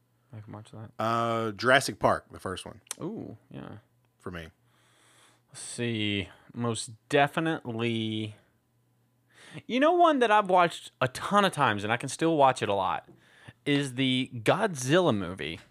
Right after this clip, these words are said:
Speaker 1: with Matthew Broderick.
Speaker 2: Really?
Speaker 1: It's a terrible movie.
Speaker 2: Oh, horrible.
Speaker 1: But I, for some reason, I can watch it just so many times.
Speaker 2: Interesting. I mean, I guess it's, I guess it's not that terrible of a movie, but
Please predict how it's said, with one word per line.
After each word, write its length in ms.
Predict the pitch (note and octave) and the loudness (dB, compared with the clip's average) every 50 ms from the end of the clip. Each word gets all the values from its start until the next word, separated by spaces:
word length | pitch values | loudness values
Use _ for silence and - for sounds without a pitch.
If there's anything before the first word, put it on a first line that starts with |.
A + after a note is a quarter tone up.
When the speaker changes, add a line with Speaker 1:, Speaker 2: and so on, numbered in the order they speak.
| _ _ _ - - - - - | _ _ _ -20 -20 -10 -2 0
Speaker 1:
with 180 | B2+ B2+ - | 0 2 2
Matthew 440 | B2 A#2+ C3 C#3 D3+ D#3 - E3+ D3 | 4 4 4 4 2 0 -2 -4 -4
Broderick. 640 | A#2+ G#2 A#2 A#2 C3 C#3 A2 G2 - - - - - - | 0 0 2 2 2 2 0 -2 -8 -14 -14 -18 -12 -6
Speaker 2:
Really? 300 | - D#3 F#3+ G#2+ D#2+ D#2 - _ _ _ _ _ _ _ _ _ - _ - | -2 0 0 0 -2 -4 -12 _ _ _ _ _ _ _ _ _ -20 _ -2
Speaker 1:
It's 180 | - F3 F3 - | -2 0 4 4
a 60 | A3+ | 2
terrible 760 | A3 - - - - G#3+ A#3 B3 C#4 D#4 D#4 D4 A3 A3+ G#3+ | 2 0 -8 -4 2 6 6 8 8 8 6 6 6 4 4
movie. 360 | G3 F#3 G3 A#3 C4 E3+ A2 | 4 6 4 4 4 2 2
Speaker 2:
Oh, 120 | - F#3+ B2 - | 0 0 0 4
horrible. 400 | G2+ D#3 F3+ A#2 F2 D#2 - - _ _ _ _ _ _ _ - - C3 | 6 6 6 6 4 0 -10 -16 _ _ _ _ _ _ _ -16 -4 2
Speaker 1:
But 160 | C3 G#3+ G#3+ G3+ | 6 6 8 8
I, 160 | G#3 G#3+ - - | 6 4 4 2
for 120 | B3 B3+ | 2 2
some 320 | - - - C#4+ D#4 D4 | 2 4 4 4 6 6
reason, 340 | C4+ D4+ D4+ B3 G#3 F#3 E3+ - | 4 4 4 4 4 2 2 2
I 160 | - G#3 B3 | 2 0 2
can 200 | - D#4 C#4+ C#4 | 2 4 4 6
watch 260 | A#3+ B3+ C#4+ C#4+ - | 6 4 4 4 2
it 160 | A2 - - | 0 -2 0
just 260 | A2 C3 D3+ D3 - _ _ _ _ _ _ _ _ _ - | 0 0 0 0 -2 _ _ _ _ _ _ _ _ _ -16
so 220 | - - - C4 F4+ | -6 -2 0 0 2
many 200 | F4+ F4 E4+ C#4+ | 2 2 0 0
times. 560 | C#4+ C#4 D#4 E4+ F3+ A2 - A1+ - - - - | 0 -2 -2 -2 -2 -2 -4 -6 -14 -18 -14 -10
Speaker 2:
Interesting. 440 | D#3 D#3+ - - F#2+ - F#2 E2 D#2+ _ _ _ _ _ _ _ _ _ _ _ _ _ _ _ _ _ _ _ _ _ _ _ _ - _ - | -8 -8 -8 -8 -10 -10 -10 -14 -14 _ _ _ _ _ _ _ _ _ _ _ _ _ _ _ _ _ _ _ _ _ _ _ _ -16 _ -2
I 40 | G3+ | 2
mean, 120 | A#3 G#3+ | 4 4
I 60 | G#3 | 4
guess 220 | F3+ G3 F3+ - G3 | 4 2 0 -2 -2
it's, 160 | F3 D#3 F#3 | -4 -4 -4
I 100 | E3+ F3 | -2 0
guess 160 | F3 D#3+ - | 0 0 0
it's 100 | C#3 B2 | -2 0
not 220 | C3+ B2 G2 - - _ _ _ _ _ _ _ _ _ _ _ - | 0 0 0 0 -6 _ _ _ _ _ _ _ _ _ _ _ -4
that 340 | - G#2+ G2+ - - - - | -2 -2 -2 -2 -4 -8 -8
terrible 440 | - B2 A2+ G#2 G2+ F2 F2 E2 | -4 -2 0 0 -2 -4 -6 -10
of 100 | E2+ F2 | -10 -10
a 60 | F2+ F2+ | -12 -12
movie, 280 | F2+ E2+ E2 F2 F#2+ | -12 -12 -10 -10 -8
but 260 | G2+ A2 A2 G#2 F#2 | -4 -2 -2 -2 -2